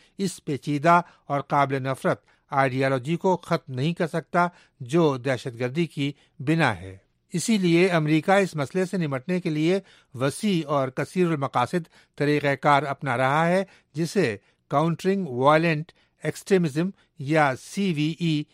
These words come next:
کا نام دیا گیا ہے۔ سی وی ای کا مقصد یہ ہے کہ پرتشدد دہشت گرد حملوں کی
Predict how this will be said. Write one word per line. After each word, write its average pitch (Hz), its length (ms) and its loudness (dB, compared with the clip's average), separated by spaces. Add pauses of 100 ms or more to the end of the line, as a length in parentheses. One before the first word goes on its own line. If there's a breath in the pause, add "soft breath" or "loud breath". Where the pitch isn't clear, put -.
(160)
کا 147 180 0
نام 131 360 0
دیا 127 240 -2
گیا 123 320 2
ہے۔ 95 180 -14 (340)
سی 202 280 -2
وی 208 80 0
ای 208 180 2
کا 190 160 2
مقصد 156 360 -4
یہ 151 180 0
ہے 156 200 2 (220 soft breath)
کہ 156 140 -4
پرتشدد 147 800 -2
دہشت 131 340 -6
گرد 131 140 -2
حملوں 131 240 -4
کی 196 240 -4